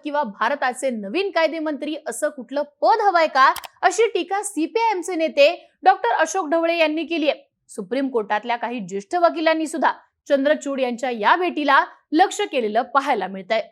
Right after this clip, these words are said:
अशा घटनांच्या संदर्भात बावीस मार्च एकोणीसशे ऐंशी ला न्यायाधीश व्हीडी तुळजापूरकर यांनी नोंदवलेलं एक निरीक्षण सुद्धा चर्चेत आलेलं आहे. सुप्रीम कोर्टाचे तत्कालीन न्यायाधीश पीएन भगवती यांनी पंतप्रधान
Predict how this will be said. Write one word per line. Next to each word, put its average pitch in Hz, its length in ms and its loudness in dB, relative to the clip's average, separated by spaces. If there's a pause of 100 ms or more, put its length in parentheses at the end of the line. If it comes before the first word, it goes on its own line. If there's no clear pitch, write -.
(120)
अशा 392 360 4
घटनांच्या 427 400 -2
संदर्भात 277 500 2
बावीस 220 460 -2
मार्च 254 260 -4
एकोणीसशे 240 400 -8
ऐंशी 208 420 -6
ला 240 140 4
न्यायाधीश 233 520 -4 (140)
व्हीडी 294 260 0
तुळजापूरकर 262 760 0 (240)
यांनी 381 200 2
नोंदवलेलं 339 560 0
एक 370 120 -4
निरीक्षण 311 420 -4
सुद्धा 302 240 -2
चर्चेत 311 460 -2
आलेलं 302 220 2
आहे. - 200 -2 (180)
सुप्रीम 247 360 -4
कोर्टाचे 226 460 -2
तत्कालीन 226 540 -4
न्यायाधीश 240 640 -4
पीएन 262 460 -4
भगवती 208 540 0 (200)
यांनी 370 200 2
पंतप्रधान 370 640 0